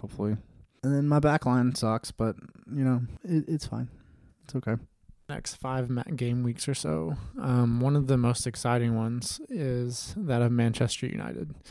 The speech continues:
Speaker 2: They have Arsenal next, then followed by Crystal Palace, Leeds,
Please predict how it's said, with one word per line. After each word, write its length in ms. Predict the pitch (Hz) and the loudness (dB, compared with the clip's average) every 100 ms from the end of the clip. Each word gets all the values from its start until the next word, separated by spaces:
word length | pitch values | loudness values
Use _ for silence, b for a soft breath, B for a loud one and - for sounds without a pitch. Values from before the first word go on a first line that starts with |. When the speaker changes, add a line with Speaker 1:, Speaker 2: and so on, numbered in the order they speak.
| B B B B | B B B B
Speaker 2:
They 200 | 131 123 | -2 -2
have 360 | 113 110 110 113 | -2 -4 -6 -8
Arsenal 500 | - 135 131 143 139 | -2 0 4 6 8
next, 540 | 135 131 - - - 220 | 8 4 2 -6 -6 -2
then 360 | 226 131 127 | 0 2 0
followed 440 | 120 123 123 127 120 | 2 0 2 -2 -2
by 200 | 117 113 | -2 0
Crystal 340 | - 123 135 | -2 0 0
Palace, 720 | - 120 120 127 127 - - 240 | 2 0 0 -2 -4 -6 -8 -4
Leeds, 640 | 139 127 123 123 120 | 0 2 2 0 -2